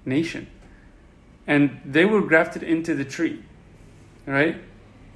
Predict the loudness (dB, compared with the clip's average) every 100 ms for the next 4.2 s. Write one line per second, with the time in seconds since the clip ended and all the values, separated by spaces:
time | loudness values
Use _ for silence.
0 | -20 -20 -20 -20 -20 -20 -20 -20 -2 4
1 | 6 4 0 -4 0 2 2 4 2 0
2 | 0 0 0 -4 -10 -20 -14 -8 -6 0
3 | 2 4 0 0 -4 4 6 6 2 -10
4 | -20